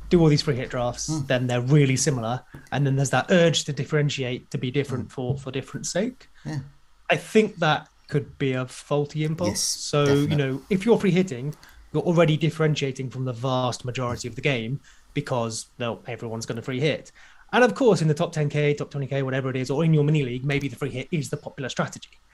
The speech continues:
Speaker 1: But then you should just put together the team you think is best. And if we
Speaker 2: Yeah.
Speaker 1: all come to a similar conclusion because, like,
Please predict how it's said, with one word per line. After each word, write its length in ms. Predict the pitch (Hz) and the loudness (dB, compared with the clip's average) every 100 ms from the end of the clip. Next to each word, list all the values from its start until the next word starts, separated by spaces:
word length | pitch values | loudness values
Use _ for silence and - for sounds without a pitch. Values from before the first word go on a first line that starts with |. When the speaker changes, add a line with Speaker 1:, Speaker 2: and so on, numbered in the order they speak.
| _ - _ - _ _ _ - | _ -20 _ -20 _ _ _ 0
Speaker 1:
But 180 | 175 175 | 2 4
then 220 | 170 165 | 4 4
you 100 | 160 | 2
should 220 | - 147 | 2 0
just 180 | 147 - | -2 -4
put 160 | - | -10
together 280 | - 151 135 | -6 -4 -4
the 80 | 131 | -4
team 320 | 131 165 131 | -2 -2 -2
you 160 | 123 143 | -4 -6
think 260 | 151 143 143 | -2 -2 -2
is 100 | 131 | -2
best. 360 | 202 - - | -4 -4 -4
And 80 | 175 | 0
if 60 | 175 | 4
we 60 | |
Speaker 2:
Yeah. 60 | 220 | 6
Speaker 1:
all 60 | 190 | 6
come 160 | 185 | 4
to 100 | 170 | 4
a 40 | 156 | 2
similar 240 | 185 160 | 2 2
conclusion 500 | 165 156 165 156 170 | -2 0 0 0 0
because, 340 | 147 151 143 | 0 0 -2
like, 160 | 135 | -4